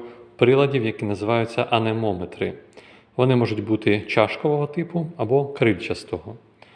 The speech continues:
На столі ви бачите два представники саме цієї, цього типу крильчасті анемометри.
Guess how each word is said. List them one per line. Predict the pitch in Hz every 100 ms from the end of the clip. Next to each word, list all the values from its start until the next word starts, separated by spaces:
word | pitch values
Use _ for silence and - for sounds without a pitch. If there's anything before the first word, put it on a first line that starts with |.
| - _ _ _ _ _ -
На | 113 127 131 135 127 - - - - _ _ - - _ _
столі | - - 120 139
ви | 131
бачите | 107 117 - - 113 104 - - - _ _ -
два | 98 107 117 123 - - - - - _ _ _ _ -
представники | 113 - - 110 107 - 117 113 - - - - - - - - - - - - - -
саме | - 117 107
цієї, | 101 - 107 101 101 107 104 - - _ _ _ _ _ _ _ _ _ _ _ _ _ _ _ _
цього | - 104
типу | 104 - 120 - 143 - - - - _ _ _ _ -
крильчасті | - 110 107 110 - 131 123
анемометри. | 107 110 98 87 90 -